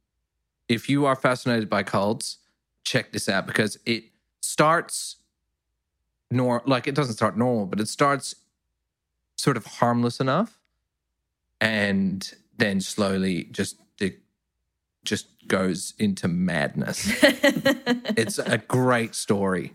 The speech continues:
Speaker 1: And it, it does definitely smack of, uh, Raelianism and the Raelianist movement, except they never built a big city out in the middle of fucking nowhere in the U S.
Speaker 2: Hmm.
Speaker 1: Um, but I know some people who were,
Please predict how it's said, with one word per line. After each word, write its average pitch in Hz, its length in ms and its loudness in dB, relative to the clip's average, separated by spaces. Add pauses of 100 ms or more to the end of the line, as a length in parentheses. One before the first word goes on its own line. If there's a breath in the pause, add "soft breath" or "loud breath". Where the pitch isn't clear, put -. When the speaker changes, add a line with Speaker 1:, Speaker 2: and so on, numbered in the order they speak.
(180)
Speaker 1:
And 127 160 2
it, 135 140 -6
it 165 200 2
does 147 220 2
definitely 139 400 0
smack 123 360 0
of, 110 300 0 (800)
uh, 110 240 4
Raelianism 107 1000 2 (240)
and 113 120 2
the 110 60 2
Raelianist 107 520 0
movement, 110 360 0
except - 460 -4 (420)
they 107 120 2
never 107 220 2
built 101 300 0
a 95 40 0
big 98 280 -4
city 104 340 0
out 98 240 -2 (180)
in 113 140 2
the 104 80 2
middle 104 220 0
of 98 100 -4
fucking 98 300 0
nowhere 98 440 0
in 90 160 -2
the 101 100 0
U - 180 0
S. 98 320 -4 (180)
Speaker 2:
Hmm. 202 340 -2 (520)
Speaker 1:
Um, 104 360 2
but 151 200 2
I 185 100 4
know 214 240 4
some 190 360 2
people 180 500 0
who 120 180 2
were, 107 460 2